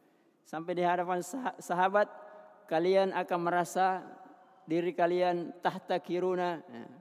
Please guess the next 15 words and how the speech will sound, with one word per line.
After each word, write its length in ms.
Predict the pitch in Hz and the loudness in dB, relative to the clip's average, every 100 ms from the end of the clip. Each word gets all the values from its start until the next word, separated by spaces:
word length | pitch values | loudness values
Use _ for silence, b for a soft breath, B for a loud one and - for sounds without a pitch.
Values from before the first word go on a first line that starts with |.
| - | -8
kalian 240 | 147 165 | -2 0
merasa 400 | 170 170 165 170 | 0 -2 -2 -4
rendah 240 | 175 180 175 | 0 2 4
diri 240 | 190 196 | 4 4
di 120 | 175 | 4
hadapan 360 | 165 170 165 151 | 4 4 0 -2
mereka. 360 | 147 135 127 117 - - _ _ - | -4 -4 -10 -18 -20 -20 _ _ -16
Bisolatihim, 960 | 135 - 143 151 147 156 139 143 127 127 - 131 | -8 -2 2 2 0 -6 -6 -6 -6 -10 -16 -18
wa 60 | |
qiyamihim. 880 | - 143 143 151 147 139 143 139 131 - - - B B B B _ _ - | -10 -4 0 2 2 0 0 -2 -4 -10 -20 -20 B B B B _ _ -10
Ya, 80 | 175 | -6
pokoknya 400 | 185 214 214 202 | -4 -2 0 4
ibadah-ibadah 560 | 196 190 180 175 170 | 4 4 4 4 2
yang 200 | 160 135 | 2 0
lain. 280 | 123 110 - | -2 -6 -12